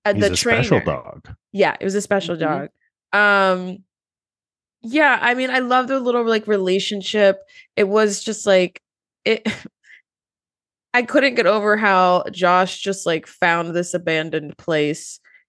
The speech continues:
Speaker 1: and then somehow by
Speaker 3: Yeah.
Speaker 1: himself was able to create it into a really great basketball,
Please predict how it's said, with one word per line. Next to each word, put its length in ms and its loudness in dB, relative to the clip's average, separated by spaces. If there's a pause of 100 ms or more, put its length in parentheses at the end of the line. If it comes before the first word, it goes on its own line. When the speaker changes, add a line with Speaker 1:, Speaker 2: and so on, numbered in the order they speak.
Speaker 1:
and 180 0
then 160 -2
somehow 580 2
by 280 2
Speaker 3:
Yeah. 180 2
Speaker 1:
himself 540 -2
was 180 -2 (260)
able 260 0
to 220 -6
create 600 0
it 260 2
into 480 -2
a 120 0
really 420 -2
great 300 -2
basketball, 920 0